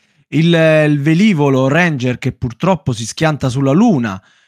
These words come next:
sempre il ventisei aprile, ma del millenovecentosessantaquattro, e poi effettivamente Chernobyl millenovecentottantasei, esplode la centrale nucleare. Siete stati bravissimi,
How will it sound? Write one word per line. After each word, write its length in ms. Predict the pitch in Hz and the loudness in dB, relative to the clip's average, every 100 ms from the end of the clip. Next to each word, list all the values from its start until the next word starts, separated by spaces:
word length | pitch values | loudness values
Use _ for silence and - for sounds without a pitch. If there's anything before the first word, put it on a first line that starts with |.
| _ | _
sempre 520 | - - 110 135 131 131 | -14 -6 -2 -2 -2 -4
il 100 | 120 | -2
ventisei 500 | 127 - 120 135 131 | -4 -4 -4 -2 0
aprile, 460 | 127 170 131 104 | 0 0 0 -4
ma 160 | - 110 | -6 -8
del 220 | 104 110 | -4 -4
millenovecentosessantaquattro, 1900 | 117 123 113 107 104 101 110 107 107 110 - 104 151 101 80 - - 220 - | -2 -2 -2 -2 -4 -6 -6 -8 -10 -10 -10 -8 -8 -8 -10 -12 -8 -8 -8
e 120 | 359 | -12
poi 360 | - - - 175 | -12 -12 -12 -10
effettivamente 1040 | - 139 - 160 - 294 143 92 95 - 110 | -10 -8 -8 -8 -6 -6 -6 -8 -10 -10 -8
Chernobyl 680 | - 180 110 101 95 101 104 | -4 -4 -4 -6 -8 -8 -6
millenovecentottantasei, 1500 | 175 123 110 135 175 123 98 127 - 185 185 269 82 85 90 _ _ _ | -4 -4 -6 -6 -6 -8 -10 -12 -10 -8 -8 -10 -10 -16 -18 _ _ _
esplode 720 | 262 226 - 123 110 113 123 - | -8 -8 -6 -6 -4 -6 -8 -6
la 120 | 156 | -8
centrale 460 | 135 107 92 92 98 | -6 -10 -10 -10 -10
nucleare. 500 | 98 98 80 78 - - _ _ | -10 -10 -12 -14 -20 -20 _ _
Siete 360 | - 220 208 233 | -4 -2 -2 -4
stati 460 | - 196 180 135 127 | -6 -2 -2 -2 -6
bravissimi, 1120 | 123 170 196 180 254 262 - 320 311 330 | -2 0 0 0 0 -2 -2 -2 0 -2